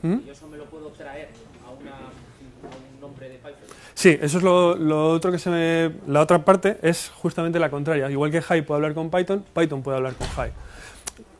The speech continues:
Speaker 1: Con una excepción, las macros, ¿vale? Las macros, hay una forma de empezar a conseguir cosas, pero, sinceramente, si tenéis que utilizar macros desde Python, mejor crearos una función que haga la llamada de macro, os va a resultar muchísimo más sencillo, ¿vale? Eh,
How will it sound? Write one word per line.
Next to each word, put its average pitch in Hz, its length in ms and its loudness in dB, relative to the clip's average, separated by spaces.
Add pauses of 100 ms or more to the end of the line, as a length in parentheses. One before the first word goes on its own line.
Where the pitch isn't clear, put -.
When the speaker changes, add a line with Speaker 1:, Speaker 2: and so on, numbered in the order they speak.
(220)
Speaker 1:
Con 156 160 6
una 170 120 4
excepción, 147 420 -2
las 131 120 -2
macros, 131 380 -2
¿vale? 175 200 0
Las 139 180 -2
macros, 160 320 0
hay 151 140 2
una 175 200 2
forma 185 480 4
de 170 80 4
empezar 165 320 0
a 170 260 6
conseguir 170 300 0
cosas, 185 240 0
pero, 143 260 -2 (380)
sinceramente, 147 480 2
si 143 200 0
tenéis 151 200 0
que 170 160 4
utilizar 160 440 0
macros 151 360 0
desde 143 220 0
Python, 165 440 2
mejor 151 440 -2 (180)
crearos 151 320 4
una 170 160 2
función 160 400 2
que 156 80 4
haga 156 140 4
la 151 100 4
llamada 151 380 0
de 147 100 -2
macro, 190 360 0 (200)
os 135 140 0
va 151 60 4
a - 20 6
resultar 151 320 0
muchísimo 143 420 -4
más 135 140 -6
sencillo, 120 400 -8
¿vale? 175 180 -2 (480)
Eh, 147 680 8